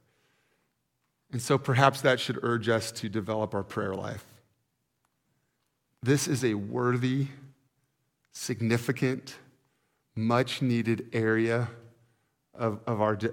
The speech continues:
of our spiritual disciplines, of our, of our routines of following God and, and, and learning to talk with him and hear from him. So again, this is learning to devote our lives to prayer, learning what it means to talk with him, learning that we can do it anytime, anywhere, with our eyes closed or our eyes open,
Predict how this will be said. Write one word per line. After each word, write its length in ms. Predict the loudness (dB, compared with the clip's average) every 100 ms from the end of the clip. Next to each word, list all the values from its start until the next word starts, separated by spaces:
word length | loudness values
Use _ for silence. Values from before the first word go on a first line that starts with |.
| -2
of 120 | -2
our 200 | -2 -2
spiritual 500 | -6 0 0 2 -2
disciplines, 640 | -2 -2 -4 -4 -2 -2
of 140 | -2 -2
our, 160 | -4 -4
of 100 | -4
our 240 | -2 -4 -8 -12 -4
routines 680 | -2 -2 0 2 2 0
of 100 | -4
following 560 | -4 -2 0 -2 -4 -4
God 340 | -2 0 -2 -4 -12
and, 100 | -10 -8
and, 240 | -8 -8 -10
and 220 | -12 -10
learning 320 | -6 -2 0 -2
to 100 | -4
talk 360 | -4 -4 -4
with 120 | -8
him 200 | -4 -4
and 60 | -6
hear 320 | -8 -4 -4
from 220 | -2 -2
him. 340 | 0 -2 -2 -6 -16 -20 _ _ _ -8
So 140 | -4
again, 360 | 0 2 2 2
this 160 | 0
is 180 | -2 -4 -14 -20 _ _ _ -2
learning 300 | 2 4 4
to 100 | 0
devote 320 | 0 2 2
our 100 | 4
lives 300 | 4 2 0
to 100 | -6
prayer, 320 | -2 0 0
learning 360 | 0 2 2 2
what 80 |
it 80 | 0
means 220 | 0 0
to 60 | -2
talk 300 | -2 -2 -2
with 140 | -2
him, 240 | 0 0 2
learning 240 | 4 4
that 100 | 2
we 80 | -2
can 200 | -2 -2
do 180 | 2 2
it 120 | 2
anytime, 560 | 2 2 2 2 4 2
anywhere, 440 | 2 2 4 4
with 100 | 4
our 160 | 4 4
eyes 200 | 4 2
closed 360 | 0 0 2
or 60 | 2
our 120 | 6
eyes 200 | 6 6
open, 440 | 2 2 2 0